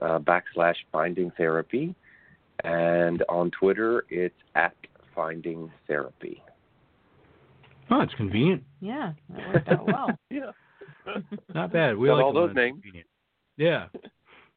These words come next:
Speaker 2: So, cool. Well, very excellent. Uh, well, thanks so much for being with us, Clay. Uh, we, we're really grateful to you and really appreciate you taking the time, uh, to be with us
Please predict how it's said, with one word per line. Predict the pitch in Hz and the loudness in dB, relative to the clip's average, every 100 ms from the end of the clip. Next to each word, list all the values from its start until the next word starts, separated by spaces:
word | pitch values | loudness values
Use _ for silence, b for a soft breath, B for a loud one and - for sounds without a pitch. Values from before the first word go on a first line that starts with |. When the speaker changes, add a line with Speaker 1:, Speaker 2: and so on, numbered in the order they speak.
| _ 107 | _ -16
Speaker 2:
So, | 107 - _ | -16 -18 _
cool. | - 285 - - _ _ _ _ - | -4 -2 -2 -6 _ _ _ _ -20
Well, | 127 | -12
very | 143 160 156 | -8 -8 -8
excellent. | 143 - 90 - _ b b b b b b b - | -12 -14 -18 -18 _ b b b b b b b -10
Uh, | 131 123 - _ | -10 -10 -16 _
well, | 170 156 - - | -6 -6 -6 -2
thanks | 202 - | -2 -2
so | 247 | -6
much | 185 | -4
for | 147 | 0
being | 151 127 | 2 2
with | 110 | -4
us, | 92 - | -10 -12
Clay. | 104 98 95 - - | -10 -8 -8 -14 -6
Uh, | 113 104 104 113 | -2 0 -2 -4
we, | 120 123 120 | -2 0 0
we're | - - - - - 117 110 117 | -4 -18 -18 -18 -12 -6 -6 0
really | 147 196 139 | 2 2 0
grateful | 120 104 113 - | -8 -10 -16 -16
to | 110 | -14
you | |
and | 107 104 | -14 -8
really | 135 143 | -6 -6
appreciate | - 120 - 107 | -6 -12 -10 -12
you | 104 | -14
taking | 110 107 | -16 -14
the | 101 | -14
time, | 101 104 101 98 98 _ _ - | -10 -8 -8 -10 -14 _ _ -10
uh, | 98 92 90 | -8 -8 -10
to | 104 | -12
be | 98 | -8
with | 101 | -8
us | 95 | -8